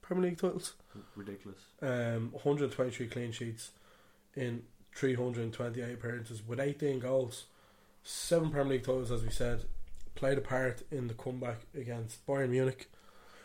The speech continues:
Speaker 1: in the Champions League final, I think in ninety-nine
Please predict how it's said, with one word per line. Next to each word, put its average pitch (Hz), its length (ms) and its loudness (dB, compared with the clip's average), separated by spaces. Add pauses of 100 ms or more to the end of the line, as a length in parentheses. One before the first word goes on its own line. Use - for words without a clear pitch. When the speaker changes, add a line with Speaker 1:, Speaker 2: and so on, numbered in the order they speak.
(240)
Speaker 1:
in 135 60 2
the 120 60 2
Champions 139 280 4
League 131 120 4
final, 139 360 2
I - 60 -2
think 135 200 -6
in 123 240 0
ninety-nine 147 640 2